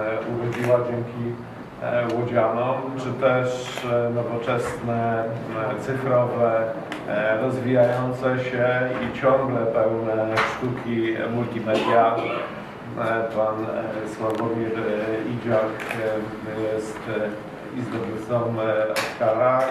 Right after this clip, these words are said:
i, e, prezentuje, e, przy okazji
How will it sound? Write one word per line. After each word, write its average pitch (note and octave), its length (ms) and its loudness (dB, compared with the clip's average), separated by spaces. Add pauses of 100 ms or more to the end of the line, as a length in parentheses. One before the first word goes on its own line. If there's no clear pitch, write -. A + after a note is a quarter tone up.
(100)
i, G#2+ 180 -2
e, G#2+ 260 2
prezentuje, A2 720 0
e, A2 120 4 (720)
przy A2 120 -8
okazji A2 400 0